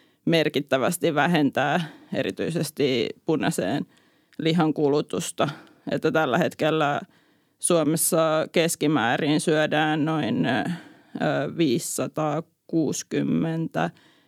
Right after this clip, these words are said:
grammaa punaista lihaa per viikko, ö, per henkilö. Ja tota, tämän raportin mukaan semmoinen kestävä, ö, taso –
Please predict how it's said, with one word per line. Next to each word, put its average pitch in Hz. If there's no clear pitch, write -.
grammaa 156
punaista 143
lihaa 165
per 156
viikko, 147
ö, 151
per 151
henkilö. 190
Ja 160
tota, 156
tämän 160
raportin 156
mukaan 151
semmoinen 165
kestävä, 156
ö, -
taso – 165